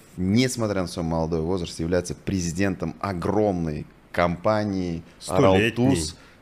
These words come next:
Speaker 1: которой почти сто лет и которая является лидером на казахском рынке, экспортирует в Узбекистан, Азербайджан, Кыргызстан и, и ещё куча стран. Иоанна Пономаренко.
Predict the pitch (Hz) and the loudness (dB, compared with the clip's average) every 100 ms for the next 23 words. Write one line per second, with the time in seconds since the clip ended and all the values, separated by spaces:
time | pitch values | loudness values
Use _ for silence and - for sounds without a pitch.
0 | - 98 113 107 101 104 - - 147 123 | 0 2 6 4 4 2 0 -4 -2 -2
1 | - - 107 95 113 95 85 92 101 95 | -2 2 2 4 2 2 -2 0 2 4
2 | 92 85 87 98 92 87 107 117 110 87 | 2 2 2 2 2 0 2 2 2 0
3 | 82 80 78 82 80 101 - 92 85 80 | -2 -2 -4 -6 0 0 0 -6 -4 -6
4 | 82 82 - 85 - 104 95 85 - - | -8 -6 -4 -4 -2 0 2 0 -4 -18
5 | - - - - 82 82 87 90 - 107 | -20 -20 -18 -12 -8 -6 -6 -8 -2 0
6 | 101 90 92 90 90 87 101 101 92 98 | 2 2 0 2 2 2 0 0 -2 -4
7 | 90 95 - - 104 104 104 101 98 92 | -4 -4 -4 2 4 4 2 -2 -4 -4
8 | 90 90 - - 95 90 - 98 - 98 | -4 -6 -10 -2 0 2 2 2 2 -4
9 | 87 87 - 104 113 127 - - - - | -2 -2 0 2 0 -4 -16 -20 -20 -20
10 | - - - - - - - 92 92 101 | -20 -20 -20 -20 -20 -20 -4 2 6 6
11 | 117 120 113 98 95 92 90 80 71 - | 6 4 4 4 2 4 2 2 -2 -10